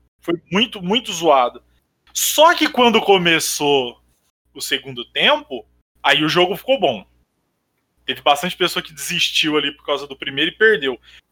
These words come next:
Mas os dois times abriu o playbook. Tanto que o Ravens começou a tentar passar mais a bola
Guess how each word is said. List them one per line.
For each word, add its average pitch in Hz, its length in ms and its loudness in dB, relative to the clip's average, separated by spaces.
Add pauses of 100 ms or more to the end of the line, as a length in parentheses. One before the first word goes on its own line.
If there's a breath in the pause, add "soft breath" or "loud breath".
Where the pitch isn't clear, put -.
Mas 151 240 0
os - 160 -6
dois 233 260 6
times 208 320 0
abriu 214 220 2
o 220 40 -10
playbook. 175 600 -6 (640)
Tanto 156 320 -4
que - 120 -10
o 175 200 -4
Ravens 160 420 2
começou 156 500 0
a 220 60 6
tentar 156 280 0
passar 135 420 2
mais 131 240 0
a 131 80 2
bola 175 500 0